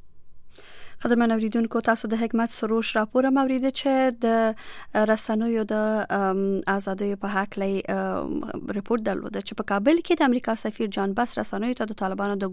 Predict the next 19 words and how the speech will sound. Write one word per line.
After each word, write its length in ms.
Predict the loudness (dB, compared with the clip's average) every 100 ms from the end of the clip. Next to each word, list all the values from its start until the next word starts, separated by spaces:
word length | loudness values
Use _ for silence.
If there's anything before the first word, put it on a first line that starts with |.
| 0
ګواښ 260 | 2 2 0 -6
په 160 | -2 -2
اړه 720 | -4 -8 -12 -14 -14 0 4
ویلي 240 | 4 4 4
چې 260 | 4 4 4
طالبان 460 | 2 4 4 4
له 80 | 2
خبریالانو 580 | 0 0 0 0 0 0 0
او 80 | 2
ملکیانو 480 | 0 0 2 2 0
سره 180 | -4 -6 -4
د 80 | -6
تاوتریخوالي 600 | -4 -6 -4 -4 -4 -4
له 140 | -4
امله، 240 | 0 0 0 -8 -12 0 4
ام، 200 | 4 4 2 2 0 2
طالبان 320 | 0 2 0 0
خپل 200 | -2 -2
سیاسي 300 | -4 -2 2